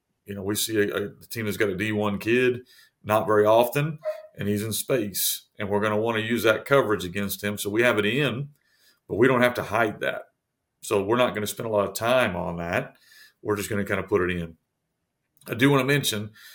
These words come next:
if you're a man team, there's zero wrong with that, but you need to figure out how are you gonna handle, 'cause offensive coordinators like me are going to run a lot of bunch, motion, mesh, pick stuff.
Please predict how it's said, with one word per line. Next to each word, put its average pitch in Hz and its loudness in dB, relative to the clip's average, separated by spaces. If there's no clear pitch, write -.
if 92 -12
you're 110 6
a 107 -4
man 117 0
team, 101 -6
there's 104 0
zero 113 2
wrong 107 4
with 95 -10
that, 95 -8
but 101 0
you 104 -4
need 113 -4
to 101 -2
figure 110 4
out 107 8
how 107 4
are 107 4
you 107 -2
gonna 104 0
handle, 107 0
'cause 101 -2
offensive 107 -6
coordinators 107 -2
like 95 -2
me 117 -6
are 104 4
going 107 0
to 101 -6
run 107 -2
a 92 0
lot 110 2
of 85 -4
bunch, 107 -2
motion, 101 -4
mesh, 104 -2
pick 127 -4
stuff. 95 -4